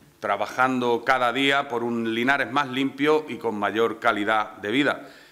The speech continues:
Síntoma de ello, además de los tres planes extraordinarios que ya hemos implementado, mañana vamos a llevar a pleno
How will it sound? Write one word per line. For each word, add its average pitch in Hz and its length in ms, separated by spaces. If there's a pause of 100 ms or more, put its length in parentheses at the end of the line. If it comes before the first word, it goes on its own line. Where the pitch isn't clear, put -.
(100)
Síntoma 156 600
de 165 100
ello, 170 260 (280)
además 110 460
de 110 120
los 98 400 (180)
tres 139 200
planes 127 460
extraordinarios 107 720 (160)
que 90 160
ya 107 480
hemos 107 300
implementado, 120 1040 (1040)
mañana 135 340
vamos 160 300
a 147 60
llevar 127 260
a 117 100
pleno 165 600